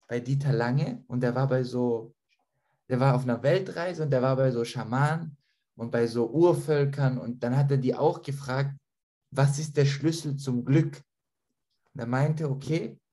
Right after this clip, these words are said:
müsste doch eigentlich jeder die gleiche Antwort haben, wenn die doch so weise sind und alle zusammen weise sind.“ Weißt du, also der war in Afrika, in Südamerika, in Asien, überall bei so ganz, so Schamanen und weisen Menschen,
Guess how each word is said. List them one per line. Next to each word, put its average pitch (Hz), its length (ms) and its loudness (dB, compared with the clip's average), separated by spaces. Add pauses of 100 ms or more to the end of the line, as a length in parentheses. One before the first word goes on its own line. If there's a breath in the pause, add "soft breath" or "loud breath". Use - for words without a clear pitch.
(240)
müsste 139 240 -4
doch 139 160 4
eigentlich 143 380 0
jeder 147 260 0
die 127 120 -6
gleiche 143 400 2
Antwort 139 520 -2
haben, 120 360 -2
wenn 123 160 2
die 120 80 -2
doch 127 160 2
so 117 180 -4
weise 117 340 0
sind 135 300 2
und 110 100 -4
alle 120 240 -2
zusammen 120 380 -4
weise 117 340 0
sind.“ 135 360 -2 (460 loud breath)
Weißt 135 180 8
du, 135 60 4
also 135 140 4
der 127 140 4
war 131 120 4
in 123 80 0
Afrika, 151 480 0
in 135 120 4
Südamerika, 139 680 4
in 120 100 -4
Asien, 135 400 -2
überall 160 400 -2
bei 139 140 2
so 123 140 -2
ganz, 139 340 0
so 131 160 -2
Schamanen 135 560 0
und 113 120 -4
weisen 135 380 0
Menschen, 151 480 -4